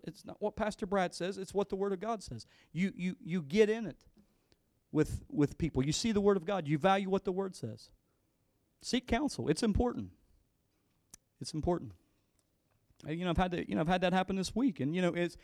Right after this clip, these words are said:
and it's good. You know, it's, it's good. God, God, God is such a good God. But, you know, wh-, but wh-, but why, why it's so important is so that offense doesn't come. Because once offense begins to happen, once that stuff begins to set in,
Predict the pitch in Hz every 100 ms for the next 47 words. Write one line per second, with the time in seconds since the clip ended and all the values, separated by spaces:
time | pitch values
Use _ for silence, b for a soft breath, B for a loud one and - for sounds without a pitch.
0 | b b 180 196 - 160 311 123 104 -
1 | _ _ _ _ _ _ _ _ _ _
2 | _ _ _ _ _ _ - 196 214 -
3 | - 233 - 262 254 123 220 226 214 240
4 | 180 247 240 - 247 214 208 190 269 254
5 | 160 190 233 208 165 - 160 208 180 196
6 | 170 196 175 190 269 226 175 160 165 226
7 | 277 - - 226 208 - 240 202 185 208
8 | - 220 190 175 170 - 240 226 - 180
9 | 196 180 - 185 165 123 _ _ _ _
10 | _ _ _ _ - 165 202 156 196 269
11 | - 240 - 233 233 - 180 180 208 -
12 | 175 185 175 - 120 b b b - 196
13 | 247 - 247 220 - 240 - 208 185 208
14 | - 170 - 190 202